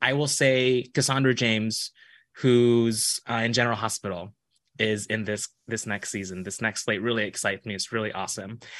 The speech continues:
And she, how she described, um, her experience was transform or die as a, as a trans person. And that just, like, hit me like a ton of bricks when she said it.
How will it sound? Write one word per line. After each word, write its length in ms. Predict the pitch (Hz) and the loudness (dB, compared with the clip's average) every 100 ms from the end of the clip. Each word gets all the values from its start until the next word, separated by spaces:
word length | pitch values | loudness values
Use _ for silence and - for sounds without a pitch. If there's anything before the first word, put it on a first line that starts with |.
| - - | -18 -4
And 560 | 123 120 117 113 113 117 | 0 2 4 2 0 0
she, 880 | - - 143 143 151 151 156 160 - _ _ | 0 4 4 4 4 2 0 -2 -6 _ _
how 220 | - 165 | -2 0
she 160 | 143 156 | 2 0
described, 800 | 135 - 131 131 131 123 117 123 _ - - _ _ | 0 0 2 4 4 2 -2 -10 _ -20 -20 _ _
um, 280 | 120 117 110 | 0 0 0
her 100 | 123 | -2
experience 640 | 107 - 135 131 110 - | -2 2 2 4 0 -2
was 580 | 113 107 104 101 - - _ _ _ _ _ _ _ - | 0 0 0 -2 -4 -6 _ _ _ _ _ _ _ -2
transform 600 | 143 135 - 131 135 127 | 0 0 -2 0 2 2
or 80 | |
die 440 | 113 98 131 90 _ _ _ _ _ _ _ 110 | 2 0 -2 -4 _ _ _ _ _ _ _ -8
as 140 | 113 | -4
a, 160 | 117 104 | -4 -4
as 140 | 107 | -4
a 40 | |
trans 280 | 107 110 117 | -6 -8 -8
person. 560 | - 90 - - - 127 _ - - - - | -10 -14 -14 -14 -18 -20 _ -20 -20 -20 -6
And 140 | 127 | -2
that 160 | 143 131 | -2 -2
just, 240 | 120 - | -6 -4
like, 180 | 117 - - | -6 -8 -14
hit 200 | - 185 | -2 -2
me 120 | 185 117 | 0 -6
like 180 | 104 | -6
a 80 | 98 - _ | -8 -12 _
ton 260 | - - 202 | -12 0 2
of 100 | 147 | 4
bricks 460 | 127 107 - - - | 2 0 -6 -10 -8
when 100 | 117 | -8
she 140 | 107 107 | -8 -4
said 240 | 104 92 | -4 -6
it. 200 | 90 | -10